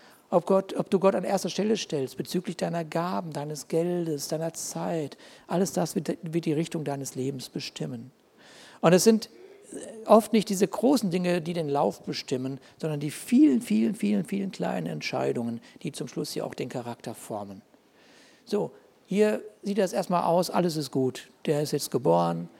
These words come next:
und so, der Geist Gottes, der ist auf ihn, alles supi, alles klasse, alle freuen sich, Simson ist da, der Befreier, so, und jetzt wird ja alles gut gehen. Aber Mann, ey, Mann, Mann, Mann, das nächste Kapitel, vierzehn, Vers eins, ganz, ganz doof.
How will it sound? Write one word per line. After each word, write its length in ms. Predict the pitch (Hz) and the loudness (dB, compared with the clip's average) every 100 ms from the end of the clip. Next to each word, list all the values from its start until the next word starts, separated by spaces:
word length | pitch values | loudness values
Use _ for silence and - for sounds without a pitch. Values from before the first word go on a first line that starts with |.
| _ _ _ _ _ _ | _ _ _ _ _ _
und 200 | - 147 | -6 -4
so, 140 | 147 139 | 0 0
der 120 | 127 | 0
Geist 280 | 135 135 - | 0 -2 0
Gottes, 460 | 180 165 156 - | 0 2 0 -2
der 180 | 160 147 | -2 -2
ist 140 | 147 | -2
auf 240 | 202 190 226 | 2 0 0
ihn, 260 | 160 147 | -2 -2
alles 340 | - 180 151 - | -2 -2 -4 -4
supi, 420 | 202 - 165 165 | -6 -4 -2 0
alles 320 | - 160 - | 0 -4 -6
klasse, 640 | - 185 175 175 151 170 180 | -2 -2 0 0 0 0 0
alle 240 | 165 160 | -2 -2
freuen 340 | - 175 165 165 | -2 0 0 0
sich, 400 | 151 156 147 - | 0 0 -2 -6
Simson 400 | 170 170 165 160 | -6 -4 -4 -4
ist 220 | 147 - | -6 -4
da, 180 | 151 156 | -2 -2
der 140 | 147 | -2
Befreier, 720 | 139 - 160 147 147 156 160 - - - | -4 -6 -2 0 2 0 -2 -6 -20 -20
so, 320 | - 147 147 147 | -2 4 4 4
und 60 | |
jetzt 160 | 151 - | 2 0
wird 100 | 147 | 0
ja 80 | - | 0
alles 240 | 156 151 | 0 0
gut 180 | 220 196 | -2 0
gehen. 300 | 151 143 147 - - - | 0 0 -2 -12 -20 -6
Aber 400 | 156 165 175 - - | -2 2 2 0 -6
Mann, 300 | 156 180 220 | -4 -2 -2
ey, 420 | - 139 127 123 - _ _ _ | -2 -4 -6 -8 -12 _ _ _
Mann, 520 | - 170 214 151 107 107 | -4 -2 -2 -4 -10 -12
Mann, 440 | 139 160 175 185 | -8 -6 -4 -4
Mann, 260 | 175 180 175 | -6 -6 -8
das 140 | 165 | -6
nächste 240 | 156 160 160 | -4 -4 -4
Kapitel, 440 | 160 151 185 143 | -4 -2 -4 -4
vierzehn, 420 | 113 175 170 180 | -6 -6 -6 -8
Vers 220 | - 160 - | -6 -8 -6
eins, 380 | 190 - - | -6 -6 -10
ganz, 260 | - 165 170 | -8 -8 -6
ganz 280 | - - - | -10 -12 -10
doof. 420 | 139 131 - - | -8 -8 -10 -18